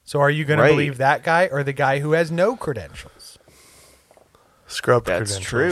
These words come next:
Speaker 2: true.
Speaker 3: Come on.
Speaker 2: <laughs> That's
Speaker 1: Scrubbed
Speaker 2: true. And,
Speaker 1: credentials. Okay.
Speaker 2: and you're not working with, with a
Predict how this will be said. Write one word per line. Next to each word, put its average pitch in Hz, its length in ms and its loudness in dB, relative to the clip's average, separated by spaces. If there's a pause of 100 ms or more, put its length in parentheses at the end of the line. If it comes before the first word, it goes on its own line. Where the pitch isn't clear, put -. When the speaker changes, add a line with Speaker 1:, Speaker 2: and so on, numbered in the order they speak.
Speaker 2:
true. 95 80 -4
Speaker 3:
Come - 120 -4
on. 104 200 -8
Speaker 2:
<laughs> - 20 -20
That's 202 140 -4 (160)
Speaker 1:
Scrubbed 175 180 2
Speaker 2:
true. 165 320 4
And, 117 180 2
Speaker 1:
credentials. 160 200 -2
Okay. 143 120 4
Speaker 2:
and 123 180 -2
you're 139 160 2
not 156 300 6
working 156 440 4
with, 120 300 -4
with 117 240 -12
a 107 140 -10